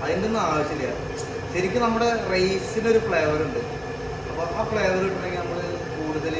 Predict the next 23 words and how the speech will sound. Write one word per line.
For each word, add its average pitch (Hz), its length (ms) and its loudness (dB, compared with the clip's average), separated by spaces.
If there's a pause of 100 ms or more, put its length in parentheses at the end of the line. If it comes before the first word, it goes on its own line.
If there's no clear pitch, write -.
(160)
ഇഞ്ചി, 151 320 -2
വെളുത്തുള്ളി, 151 420 -2 (100)
മസാലപ്പൊടി, 147 580 -4 (100)
അത് 139 120 -4 (100)
ഇതൊക്കെ 143 320 -6
ഇട്ടാൽ 151 200 -4 (460)
നമ്മുടെ 196 280 -2
റൈസിൻ്റെ 180 520 0
ഫ്ലേവർ 160 300 0
കിട്ടില്ല. 139 260 -2
റൈസിൻ്റെ 202 380 -2
ഫ്ലേവർ 175 280 0
കിട്ടണമെങ്കിൽ 165 400 -4
ശരിക്കും 156 280 -4
ഈ 147 120 -4
പട്ട, 147 160 -4 (140)
ഗ്രാമ്പു, 147 240 -2 (100)
ഏലക്ക, 139 200 -4 (520)
ഈ 160 140 -2
റൈസ്, 151 280 0 (560)
കുറച്ച് 165 280 -4
പൈനാപ്പിൾ 147 380 0
ഇട്ടാൽ 156 200 -2